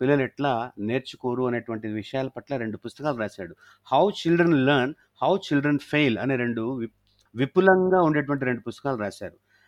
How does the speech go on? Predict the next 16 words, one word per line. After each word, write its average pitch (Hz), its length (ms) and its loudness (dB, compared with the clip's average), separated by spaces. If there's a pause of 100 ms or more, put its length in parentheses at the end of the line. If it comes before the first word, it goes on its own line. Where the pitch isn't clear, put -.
(140)
ఆ 117 80 -2
పుస్తకాల్లో 127 880 -2
తను 123 120 -2
ఏమంటాడంటే, 139 560 -2 (440)
పిల్లలు 120 460 0 (200)
చిన్నప్పుడు 147 640 0 (140)
ఎలా 151 240 6
నేర్చుకుంటారు, 135 800 -2 (220)
ఎలా 127 180 0
నేర్చుకోరు, 101 560 -8 (320)
ఏ 170 220 8
వాతావరణంలో 151 800 4
నేర్చుకుంటారు, 120 640 -4
ఏ 139 220 0
వాతావరణంలో 135 640 0
నేర్చుకోరని 123 640 -4